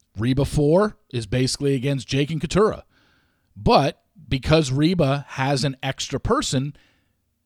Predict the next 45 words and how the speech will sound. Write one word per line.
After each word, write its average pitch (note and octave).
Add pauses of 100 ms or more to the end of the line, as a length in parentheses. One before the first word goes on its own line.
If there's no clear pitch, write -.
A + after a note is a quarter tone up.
(120)
they C#3
could G3
technically D3
get B2+
rid B2+
of B2
one A#2+
of A#2+
their A2+
own B2
and A#2
still F3
have G2+
the F#2
numbers. D2 (200)
So A2+
you A#2+
wonder C3+
next A2+
week, D#3+
does G2+
Reba B2+
go B2+
after B2
one A2+
of G#2+
their F#2+
own B3+ (800)
and B2+
try C3
and B2+
get A#2+
Jake C3
and -
Katurah F3
on F#3
board, G3
and C#3
then A#2+
it's -
three A#2+
two G3
Reba G3+
ahead G3+
of G3